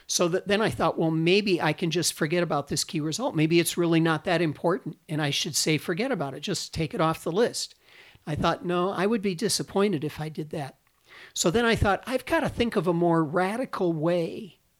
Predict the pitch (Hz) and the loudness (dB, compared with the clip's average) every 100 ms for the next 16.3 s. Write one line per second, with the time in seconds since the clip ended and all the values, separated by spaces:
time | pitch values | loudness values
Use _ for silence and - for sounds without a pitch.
0 | _ - 165 147 156 123 165 160 - 170 | _ -4 -2 0 -2 -2 -2 0 0 -2
1 | 156 131 - 170 156 143 165 139 156 156 | -2 -4 -6 -4 -2 -2 -4 -4 -4 -4
2 | 147 151 - 175 196 262 - 185 165 151 | -4 -6 -4 -2 -2 -2 -4 -2 0 0
3 | 170 202 165 143 151 139 165 160 269 - | 0 -2 -2 -4 -4 -4 -4 -2 -2 -4
4 | 170 175 - 170 160 160 190 233 - - | -2 -2 -2 -6 -4 -2 -2 -2 -6 -2
5 | 175 160 - - - - - - - - | 0 0 -2 -4 -4 -6 -16 -20 -20 -12
6 | - 156 175 156 165 185 180 156 190 160 | -6 -4 0 2 4 6 6 4 0 -2
7 | 170 - 190 170 165 156 - - 151 190 | -2 -2 0 0 0 0 -4 -4 -4 -2
8 | - 175 160 _ - 180 170 180 - 269 | -4 -4 -6 _ -8 -4 -2 -2 -2 -2
9 | 262 196 185 - - 214 196 156 151 139 | 0 2 2 0 -2 0 2 2 2 -4
10 | - - _ - - - - - 160 156 | -6 -10 _ -20 -20 -20 -14 -2 0 2
11 | 180 240 - 247 196 160 143 151 - 143 | 2 2 2 2 2 2 0 -2 -2 -2
12 | 160 196 247 247 240 170 165 175 165 175 | 2 2 4 2 0 2 4 4 4 0
13 | - 185 175 165 151 - 190 170 143 170 | 0 0 2 2 0 -2 -2 0 0 0
14 | 156 - 139 - 151 - 139 143 170 - | 0 0 -2 -2 -4 -4 -2 -2 -2 -4
15 | - 151 156 151 143 151 156 - 165 139 | -2 -2 -2 -2 -4 -2 -4 -4 -6 -4
16 | 156 147 - | -4 -6 -10